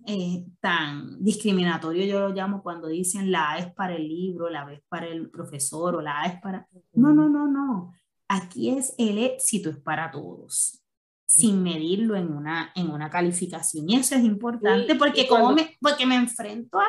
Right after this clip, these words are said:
Speaker 1: la realidad incluso hasta del
Speaker 2: Claro.
Speaker 1: fracaso en, en algún tipo de trabajo. Y eso no quiere decir que no, que no, yo no lo hice con el mayor esfuerzo, no sabemos todo lo que ocurrió.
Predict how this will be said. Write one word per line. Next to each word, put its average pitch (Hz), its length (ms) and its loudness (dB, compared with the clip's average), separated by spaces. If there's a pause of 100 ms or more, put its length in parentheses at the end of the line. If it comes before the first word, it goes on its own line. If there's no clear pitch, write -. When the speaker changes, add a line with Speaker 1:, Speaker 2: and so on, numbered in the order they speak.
Speaker 1:
la 320 60 0
realidad 220 300 0
incluso 247 380 2
hasta 359 220 -2
del 240 100 -4
Speaker 2:
Claro. 185 220 0
Speaker 1:
fracaso 269 580 -4 (300)
en, 226 420 6
en 220 160 4
algún 202 300 2
tipo 226 240 0
de 185 120 0
trabajo. 180 680 0
Y 254 100 6
eso 262 160 6
no - 100 -8
quiere 262 200 -4
decir 254 260 -4
que 160 100 -6
no, 190 240 0 (500)
que 226 140 2
no, 202 320 4 (240)
yo 208 300 0
no 220 100 0
lo 220 120 0
hice 202 220 -2
con 190 160 -6
el 180 60 0
mayor 175 320 -4
esfuerzo, 233 480 -2
no 165 100 -6
sabemos 214 500 -4
todo 175 200 -2
lo 170 120 -6
que 160 80 -12
ocurrió. 196 600 -4